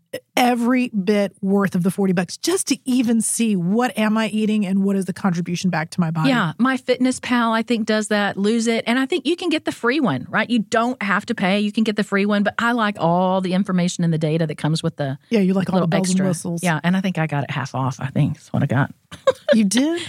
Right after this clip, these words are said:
Speaker 2: Yeah, it was like a special at the beginning of the year,
Speaker 1: Oh,
Speaker 2: you know,
Speaker 1: nice.
Speaker 2: first of the year. But
Speaker 1: I got
Speaker 2: anyway, yes.
Speaker 1: suckered.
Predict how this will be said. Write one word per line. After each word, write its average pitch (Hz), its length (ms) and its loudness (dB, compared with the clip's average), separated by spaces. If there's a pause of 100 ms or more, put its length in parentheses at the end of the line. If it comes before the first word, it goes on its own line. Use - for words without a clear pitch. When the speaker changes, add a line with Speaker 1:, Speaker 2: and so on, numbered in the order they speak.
Speaker 2:
Yeah, 247 160 4
it 214 60 0
was 254 120 2
like 320 120 0
a 196 40 2
special 170 480 0
at 151 100 -4
the 156 40 -8
beginning 156 280 0
of 151 40 2
the 147 80 2
year, 156 320 2
Speaker 1:
Oh, 220 140 2
Speaker 2:
you 190 60 2
know, 190 60 2
Speaker 1:
nice. 170 280 0
Speaker 2:
first 175 240 -2
of 160 40 -2
the 165 60 -2
year. 165 160 -4 (400)
But 233 140 2
Speaker 1:
I - 20 2
got 233 60 2
Speaker 2:
anyway, 180 180 2
yes. 175 260 0
Speaker 1:
suckered. 175 240 -2